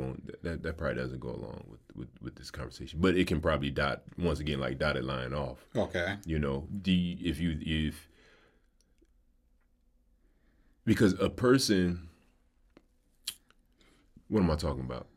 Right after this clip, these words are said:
Speaker 1: It's the laziness, right? The
Speaker 2: Mm-hmm.
Speaker 1: laziness has a result at the end.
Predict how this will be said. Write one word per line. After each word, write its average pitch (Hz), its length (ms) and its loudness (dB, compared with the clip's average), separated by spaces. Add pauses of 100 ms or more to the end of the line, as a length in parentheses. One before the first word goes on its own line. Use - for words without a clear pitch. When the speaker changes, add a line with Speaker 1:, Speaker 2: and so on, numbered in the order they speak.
(840)
Speaker 1:
It's 101 160 2
the 87 120 0
laziness, 76 840 -2
right? 73 340 -2 (140)
The 90 120 2
Speaker 2:
Mm-hmm. 85 80 4
Speaker 1:
laziness 87 600 6
has 78 280 0
a 71 60 -2
result 69 500 -4
at - 140 -6
the 64 140 -6
end. 64 160 -10